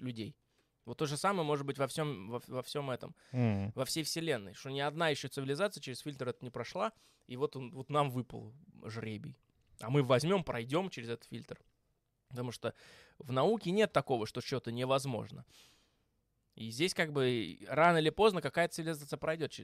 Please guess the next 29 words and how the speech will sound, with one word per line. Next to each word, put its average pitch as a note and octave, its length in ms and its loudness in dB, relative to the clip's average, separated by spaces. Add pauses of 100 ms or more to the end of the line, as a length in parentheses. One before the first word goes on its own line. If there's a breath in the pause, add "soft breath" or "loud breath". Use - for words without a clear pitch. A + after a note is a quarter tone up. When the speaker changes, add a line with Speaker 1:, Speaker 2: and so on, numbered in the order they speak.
Speaker 1:
Даже F3 280 4
если... G#3 260 2
и D3+ 300 -6
п-, - 160 -6
давай F#3 260 2
теперь F#3+ 260 -2
так D#3 200 2
вот B2+ 100 -2
подумаем, A#2+ 280 -2
что - 120 -6
мы F#3+ 100 0
прошли F#3+ 420 0
через B2+ 240 -6
этот - 200 -14
фильтр. A2 340 -14 (760 soft breath)
Станешь F#3+ 500 2
ли C#3+ 80 -2
ты C#4+ 380 -2 (260)
вмешиваться C#3+ 640 -4
в B2 60 -6
развитие C3 720 -2 (240)
других B2+ 500 -8
цивилизаций? C3+ 680 -10 (500)
Не - 120 -8
станешь. C#3 480 2
Зачем G3 280 -4
тебе E3 120 -2
туда B2 240 -4
лезть? A2+ 320 -10